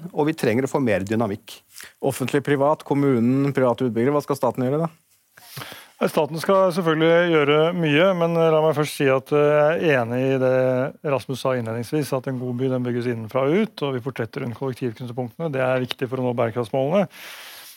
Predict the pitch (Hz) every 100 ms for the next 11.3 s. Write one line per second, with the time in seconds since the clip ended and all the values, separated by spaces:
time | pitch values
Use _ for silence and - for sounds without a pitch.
0 | _ 151 147 147 147 147 139 139 127 127
1 | 127 139 135 120 143 135 120 120 120 131
2 | 151 170 139 135 123 131 131 123 131 120
3 | 131 123 127 143 135 147 139 127 123 113
4 | 131 117 135 143 127 156 143 123 143 117
5 | - - - - _ - 233 233 277 196
6 | - 143 - 135 127 - 139 170 151 135
7 | - 156 170 214 165 117 160 131 135 139
8 | 131 123 123 - - 180 147 117 120 139
9 | 139 135 - 117 117 113 160 135 - -
10 | 156 131 135 - 180 175 151 131 104 -
11 | 143 156 120